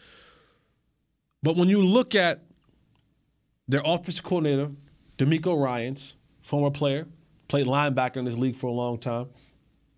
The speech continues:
and Kyle Shanahan, when they, when they put their minds together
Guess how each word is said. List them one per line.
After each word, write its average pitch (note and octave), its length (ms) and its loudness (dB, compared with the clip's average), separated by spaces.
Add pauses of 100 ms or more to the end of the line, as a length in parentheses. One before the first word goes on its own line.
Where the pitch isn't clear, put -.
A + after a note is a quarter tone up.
(500)
and C#3+ 140 -2
Kyle E3 280 0
Shanahan, C#3 580 0
when C3 100 2
they, F3 160 4
when D#3 180 -2
they G3+ 100 4
put A3+ 260 0
their G#3 120 2
minds F3+ 460 2
together C#3+ 480 -2